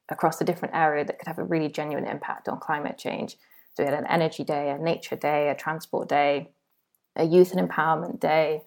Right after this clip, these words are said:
a science and innovation day. And all of these different moments, what we do is create that political momentum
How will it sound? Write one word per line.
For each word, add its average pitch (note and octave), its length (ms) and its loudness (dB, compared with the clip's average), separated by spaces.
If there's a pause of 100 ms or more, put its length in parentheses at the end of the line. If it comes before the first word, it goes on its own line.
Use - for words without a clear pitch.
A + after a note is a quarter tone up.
(640)
a C#3 140 2
science D#3+ 460 2
and - 80 -2
innovation D3+ 540 -4
day. - 380 0 (380)
And - 140 6
all G#3 160 12
of G3 100 10
these F3+ 220 8
different - 400 -6
moments, - 720 -2 (320)
what - 360 8
we E3+ 120 6
do F#3 160 6
is - 160 4
create - 340 2
that - 180 -4
political E3 400 -4
momentum E3 540 -6